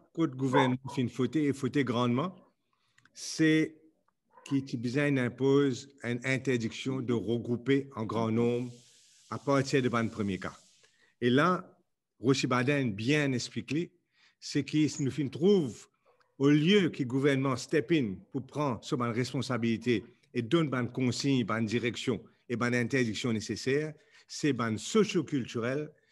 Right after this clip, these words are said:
c'est ban l'église qui fait une vigne de l'avant pour interdire, pour,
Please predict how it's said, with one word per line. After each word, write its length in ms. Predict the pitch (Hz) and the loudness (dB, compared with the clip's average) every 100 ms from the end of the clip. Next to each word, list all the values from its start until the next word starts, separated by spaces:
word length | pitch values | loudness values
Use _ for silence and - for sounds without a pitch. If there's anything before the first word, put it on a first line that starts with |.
| _ | _
c'est 160 | - 135 | -4 -2
ban 140 | 117 | 0
l'église 840 | 117 127 175 156 190 214 214 202 - - _ | 2 4 4 4 2 2 0 -4 -10 -20 _
qui 100 | - | -6
fait 120 | - | -2
une 120 | 135 | 0
vigne 200 | 120 175 | 4 4
de 80 | 165 | 4
l'avant 600 | 151 127 110 127 139 139 _ _ _ | 2 2 -2 -4 -4 -8 _ _ _
pour 100 | 135 | -2
interdire, 800 | 120 117 123 110 101 123 139 131 123 | 0 0 0 0 0 0 0 0 -6
pour, 240 | 117 113 | -6 -6